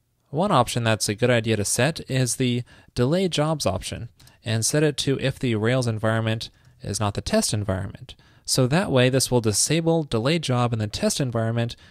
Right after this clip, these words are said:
and you, it will basically call the methods directly instead of moving them off to a background process. Now a word about using delayed job in production. So far we've been starting delayed job with the job's work rake task,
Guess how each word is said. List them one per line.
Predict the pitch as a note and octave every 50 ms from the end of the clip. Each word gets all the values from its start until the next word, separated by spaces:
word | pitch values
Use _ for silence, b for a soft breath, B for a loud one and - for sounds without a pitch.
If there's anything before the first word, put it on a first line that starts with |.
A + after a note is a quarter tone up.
| b b b b
and | G#2+ A2 A2 A2
you, | A2 A#2 A2+ - - -
it | - B2+
will | A#2+ A#2+ A#2+ A2
basically | G#2+ - - A#2 A2+ - - - A2+ G#2+
call | - - - C3+ C#3 C#3+
the | B2+ A#2
methods | A#2 A#2 G#2+ - G#2 -
directly | - A2+ A#2 D3 D#3 - - C3 C3+ C3 B2+ B B B B B
instead | - A#2 - - B2+ B2+
of | A#2
moving | A#2 A#2 A#2+ B2 A#2+
them | A#2 A2+ G#2
off | G2+ G#2 G#2+ A2 - -
to | - - A2
a | A2 G2+
background | - - F#2+ F#2+ - G#2 G2 G#2 G#2+ -
process. | - C3 A#2+ A2 - - - - - - - - _ _ _ _ _ _ _ _ _ _ _ _ _ _ _ _
Now | - B2 B2+ C3+
a | C3+ C3+
word | C#3+ F#3 A3 A3+ G#3
about | D3+ B2+ B2+ B2 B2
using | A#2+ A#2+ A#2+ A#2+ B2+ B2+ A#2+
delayed | A2+ G#2 G2+ B2 D#3 D#3+ C#3+
job | - C3 B2+ C3 C3 B2
in | A#2 A2+
production. | G#2 - A2+ A#2 A2+ G#2+ - - F#2+ - - A2+ - _ _
So | - - - G3+ G3+
far | - - E3+
we've | E3+ D#3+ C#3+
been | - B2+ A#2+
starting | - - C3+ C3+ C3+ B2
delayed | - A2 A2 B2 C#3 C3 A2+
job | - A#2 A2+ A#2+ B2 A#2
with | A#2 A#2 -
the | - A2+ A2
job's | G2+ - A2+ A2 A2+ A2+ A2+ A2+ G#2+ - - B B B B B B
work | A#2 C3 F3 F3 - -
rake | A2+ G#2 D#3 F#3 G3+ - -
task, | - - A#2 G2+ G2+ G#2 A2 - - -